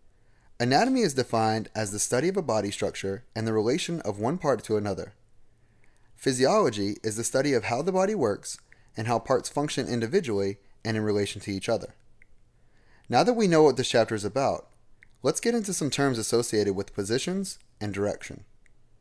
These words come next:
There are three planes of the body, which are indicated by imaginary lines that divide the body into sections. These sections are used as reference points.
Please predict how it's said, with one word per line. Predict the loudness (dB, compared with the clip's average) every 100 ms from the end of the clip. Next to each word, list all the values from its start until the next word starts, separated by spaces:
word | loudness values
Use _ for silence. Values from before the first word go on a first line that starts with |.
| -20 _ _ _ -20 -20 -20 _ _ -4
There | -2
are | 0
three | -2 -4
planes | -2 -2 -2
of |
the | -4
body, | -2 -2 -4 -12 -18
which | -10 -8
are | -6
indicated | -4 -4 -2 -2
by | 0 -2
imaginary | -2 -4 -4 -4 -4
lines | -4 -6 -8 -12 -18 -20 -12
that | -6
divide | -4 0 0
the | 0
body | -2 -2 -4
into | -8 -10
sections. | -8 -8 -10 -16 -18 -20 -20 -20 -20 _ _ _ _ -6
These | -6
sections | -2 -4 -4 -4
are | -2
used | -2 -4
as | -2
reference | -2 -2 -8
points. | -14 -16 -16 -18 -20